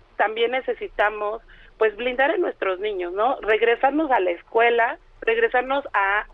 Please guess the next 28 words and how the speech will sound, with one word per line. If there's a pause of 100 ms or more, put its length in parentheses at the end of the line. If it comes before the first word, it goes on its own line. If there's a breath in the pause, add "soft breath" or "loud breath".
(120)
como
antes,
a
que
enseñarles
nuevamente
valores, (420 loud breath)
nuevos
programas
antidrogas,
antibullying, (400 loud breath)
cultura
de
la
diversidad,
cultura
de
la
equidad, (500 loud breath)
para
que
ellos
mismos
empecemos
a
blindar
esa,
esa,